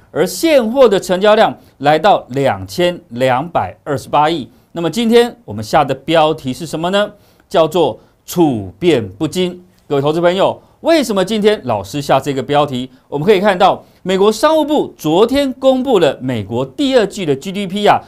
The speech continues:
出现萎缩零点九的这个情况。那么理论上来讲，这是一个非常大的利空。但是呢，最后我们看到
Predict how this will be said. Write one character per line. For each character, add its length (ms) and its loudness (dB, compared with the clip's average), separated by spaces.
出 240 -2
现 200 2
萎 260 -2
缩 380 -2
零 340 -4
点 300 -2
九 200 -8
的 80 -6
这 120 -8
个 100 -2
情 180 -6
况。 300 0
那 100 -4
么 100 4
理 120 -2
论 160 2
上 160 2
来 100 4
讲， 240 0
这 160 0
是 120 -4
一 80 0
个 160 0
非 400 -4
常 280 -6
大 180 2
的 80 -4
利 160 -4
空。 260 -4
但 200 2
是 180 -6
呢， 280 -2
最 200 -4
后 160 0
我 40 -2
们 140 -6
看 220 -2
到 260 2